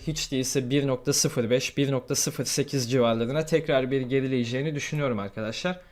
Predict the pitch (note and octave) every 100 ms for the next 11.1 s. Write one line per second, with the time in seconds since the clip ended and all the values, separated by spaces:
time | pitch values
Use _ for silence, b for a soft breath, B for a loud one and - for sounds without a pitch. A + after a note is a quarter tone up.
0 | B B D3+ E3+ F3+ C#3 D#3 - E3 D3
1 | C#3 C#3 - B2+ A#2+ C#3+ D3 C#3 D#3 D#3
2 | D3+ A#2+ G#2+ G#2 D#3 E3+ b b b C#3
3 | C#3 D#3 D3 E3 A#2+ A#2+ D3+ - b b
4 | - B2+ C3 C3 D3+ C#3 E3+ D#3+ E3+ D3+
5 | B2+ - E3 - D#3 - b b - -
6 | E3 C#3 - - - - _ - _ _
7 | - D3 - A#2+ E3 D3 C3+ C#3 C3 A2
8 | A#2+ A#2 B2+ C#3+ D3+ B2+ B2+ C3 C3 A#2+
9 | B2+ C3+ B2+ - D#3+ C#3 A2 G2+ F#2+ -
10 | C#3+ - A2+ A2 - A2+ A2+ A#2 A2 G#2